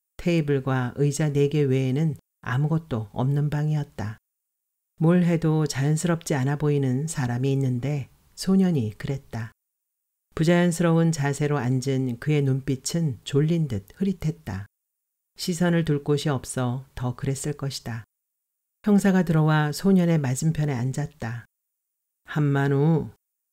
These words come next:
나지막하지만 상냥하지 않은 목소리였다. 학생 주임이나 담임이 처벌해야 할 학생을 호명하는 식의 딱딱한 말투. 그 호명은 단단한 적이가 되어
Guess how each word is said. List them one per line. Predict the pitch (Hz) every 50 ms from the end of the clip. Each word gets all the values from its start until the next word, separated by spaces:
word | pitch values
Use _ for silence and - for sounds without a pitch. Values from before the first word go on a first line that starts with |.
| _ _ _ _ _
나지막하지만 | - 156 151 147 160 160 160 160 165 156 160 156 160 151 151 151 151 147 143
상냥하지 | - - - 196 196 190 180 175 175 170 165 156
않은 | 131 127 131 131 135
목소리였다. | 127 127 - - - 156 147 143 139 135 135 - _ - 120 120 113 - _ _ _ _ _ _ _ _ _ _ _ _ _ _
학생 | - - 165 - - 185 170 165 165 160
주임이나 | - 156 156 151 151 147 143 143 143 143 139 135
담임이 | - 120 131 135 131 123 131 147 156 147 123 101 - _ _ _ _
처벌해야 | - - - 185 196 190 185 185 180 180 175
할 | 170 175 175 170
학생을 | 160 156 180 - - - - 165 147 123 123
호명하는 | 120 - - 190 190 185 180 170 160 147 139 139 131
식의 | - - 127 131 123 120 139 - - _
딱딱한 | - 160 160 - - 175 165 - 160 160
말투. | 151 131 127 139 139 - - - 120 113 113 - _ _ _ _ _ _ _ _ _ _ _
그 | - 190 180
호명은 | 170 165 185 180 175 170 160 160 165 165 156 139 131
단단한 | - - 127 131 143 147 147 151 156 156 151
적이가 | - 131 131 131 147 151 - 160 151
되어 | - 143 127 127 143 147 143